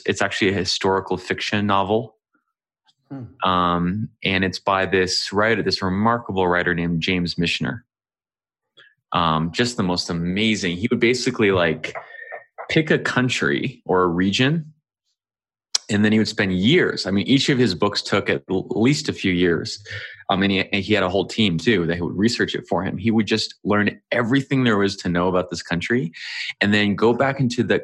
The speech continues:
Speaker 1: that country's history, pick, like, the most interesting period or the most interesting moment, and tell a fictional, you know, made up story about a specific group of characters, but deeply rooted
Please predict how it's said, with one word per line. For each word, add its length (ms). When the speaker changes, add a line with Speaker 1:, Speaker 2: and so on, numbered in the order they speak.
Speaker 1:
that 240
country's 420
history, 720
pick, 220
like, 200
the 60
most 380
interesting 560
period 460
or 20
the 140
most 240
interesting 420
moment, 400
and 480
tell 400
a 120
fictional, 800
you 100
know, 180
made 280
up 140
story 480
about 220
a 60
specific 560
group 200
of 140
characters, 580
but 420
deeply 420
rooted 460